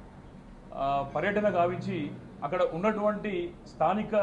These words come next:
బీసీ నాయకులతో, బీసీ పెద్దలతో, బీసీ విద్యార్థులతో, జాతీయ స్థాయిలో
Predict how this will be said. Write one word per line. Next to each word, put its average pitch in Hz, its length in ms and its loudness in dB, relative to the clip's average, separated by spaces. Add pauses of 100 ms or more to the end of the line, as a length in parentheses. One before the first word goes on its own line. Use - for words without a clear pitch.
(680)
బీసీ 196 260 -2
నాయకులతో, 196 680 0 (960)
బీసీ 202 260 -2
పెద్దలతో, 196 500 0
బీసీ 185 320 -4
విద్యార్థులతో, 196 760 0 (800)
జాతీయ 202 380 10
స్థాయిలో 220 600 8